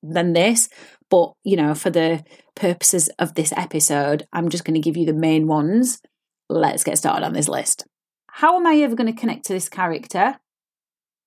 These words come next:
I don't know what I'm doing with this character. Am I good enough to play this character?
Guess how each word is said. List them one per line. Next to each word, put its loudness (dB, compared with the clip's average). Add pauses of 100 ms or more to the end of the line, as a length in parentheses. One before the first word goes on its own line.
(420)
I 2
don't 2
know -2
what -2
I'm -4
doing 2
with -2
this -2
character. 0 (580)
Am -2
I -4
good 0
enough 2
to -18
play 0
this -2
character? -2